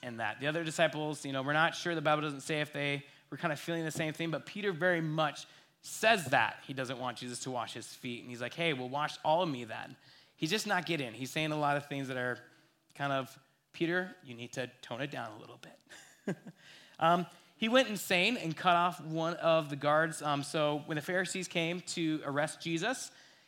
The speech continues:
he went and attacked one of them and cut off one of their ears. He had, I guess he was carrying a sword on him.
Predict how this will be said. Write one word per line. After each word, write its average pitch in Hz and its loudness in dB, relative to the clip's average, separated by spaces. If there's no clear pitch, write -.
he 190 0
went 185 0
and 160 2
attacked 160 2
one 190 0
of 190 -4
them 220 0
and 147 -6
cut 165 0
off 156 0
one 156 -2
of 151 -4
their 147 0
ears. 151 -2
He 147 -2
had, 143 0
I 151 -4
guess 143 -8
he 165 -2
was 151 -6
carrying 160 -4
a 143 -4
sword 151 -2
on 160 2
him. 196 -2